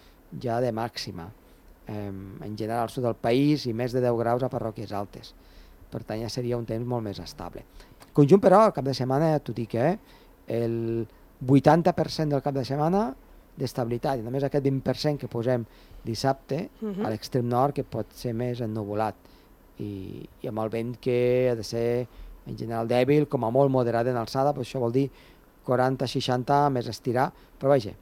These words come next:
Speaker 1: en alçada amb núvols i amb el fred aquest intens, ja Déu-n'hi-do. Per tant, excursions sí, millor cap al centre i cap al sud que no pas a l'extrem nord, perquè allà és on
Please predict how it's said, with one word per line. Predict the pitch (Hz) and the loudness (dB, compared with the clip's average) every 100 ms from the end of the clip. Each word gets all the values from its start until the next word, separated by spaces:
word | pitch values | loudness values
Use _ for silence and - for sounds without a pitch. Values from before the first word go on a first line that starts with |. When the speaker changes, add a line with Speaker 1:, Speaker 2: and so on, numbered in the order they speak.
| - - | -20 -12
Speaker 1:
en | - | -4
alçada | 127 135 156 | -2 2 4
amb | 156 156 | 6 6
núvols | 160 127 113 - - - - - | 8 6 2 -2 -18 -20 -20 -10
i | 123 | -8
amb | 120 | -4
el | 123 120 | -4 -6
fred | - 151 139 | -8 -2 0
aquest | 143 139 | 0 -2
intens, | 127 120 127 151 170 | -2 0 2 2 0
ja | 135 123 120 120 117 | 0 2 2 2 0
Déu-n'hi-do. | 120 117 101 95 - - - - | -2 -4 -6 -8 -12 -20 -20 -8
Per | 127 | -8
tant, | - 143 - - | 0 0 0 -8
excursions | - 156 143 156 143 139 | -4 0 2 6 4 4
sí, | - 190 220 294 - - - - - - - | -2 2 2 0 -10 -20 -20 -20 -20 -20 -10
millor | 147 139 139 135 143 135 143 143 127 - - - | -4 0 0 2 2 8 10 12 10 4 -20 -6
cap | 147 143 | -2 -2
al | 127 | -2
centre | 143 135 | -2 -2
i | |
cap | 131 139 | -2 -4
al | 156 | -2
sud | 175 | -2
que | - | -2
no | 135 127 | -2 -2
pas | 131 | -2
a | 127 | -2
l'extrem | 120 - - 139 139 | -4 -8 -6 -4 2
nord, | 160 185 - - - - - - | 2 0 -6 -20 -20 -20 -20 -12
perquè | 139 123 | -10 -6
allà | 131 127 135 | -4 -4 -4
és | 127 | -4
on | 127 | -6